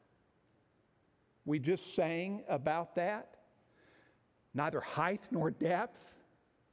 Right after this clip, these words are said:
neither angel nor demon, nor anything else in all creation can separate you from the love of God, which is in Christ Jesus our Lord. So Jesus is building strength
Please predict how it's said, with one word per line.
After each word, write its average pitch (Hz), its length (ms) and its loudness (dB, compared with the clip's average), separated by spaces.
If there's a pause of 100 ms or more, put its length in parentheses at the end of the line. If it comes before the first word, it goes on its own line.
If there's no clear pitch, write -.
(600)
neither 208 360 2
angel 220 500 4
nor 214 220 4
demon, 208 680 0 (420)
nor 240 240 6
anything 254 560 2
else 262 280 4
in 214 100 0
all 240 340 6
creation 277 680 2
can 196 180 0
separate 226 760 2
you 202 180 4
from 208 200 0
the 160 80 4
love 190 260 4
of 202 120 -4
God, 202 400 2 (280)
which 170 220 2
is 185 280 2
in 180 140 -4
Christ 170 400 -2
Jesus 165 460 0
our 156 160 2
Lord. 165 380 -2 (3750)
So 196 160 4
Jesus 180 640 2
is 143 180 0
building 185 460 2
strength - 640 0